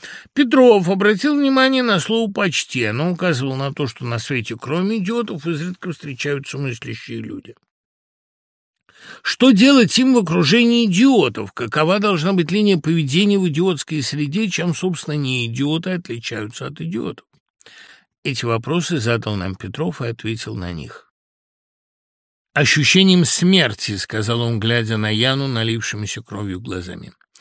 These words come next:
«Ощущением бренности и бессмысленности бытия. Этим они отличаются. Оптимизм присущ идиотам». Я выжидающе молчал, слушать Петрову было интересно. Конечно, подавляющее большинство жизнерадостных идиотов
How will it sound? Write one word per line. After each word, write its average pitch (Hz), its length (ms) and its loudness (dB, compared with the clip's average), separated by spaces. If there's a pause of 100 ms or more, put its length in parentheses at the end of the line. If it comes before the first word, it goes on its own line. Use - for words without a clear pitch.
(280)
«Ощущением 180 800 4
бренности 202 680 4
и 196 80 2
бессмысленности 190 920 2
бытия. 180 600 2 (640)
Этим 202 480 4
они 175 200 2
отличаются. 139 760 0
Оптимизм 196 1000 6
присущ 160 600 2
идиотам». 120 800 0 (520)
Я 104 180 -4
выжидающе 98 600 -4
молчал, 90 480 -8
слушать 160 360 -10
Петрову 127 380 -8
было 165 220 -8
интересно. - 640 -12 (720)
Конечно, 185 680 4
подавляющее 107 680 -2
большинство 101 640 -6
жизнерадостных 98 880 -6
идиотов 170 580 -2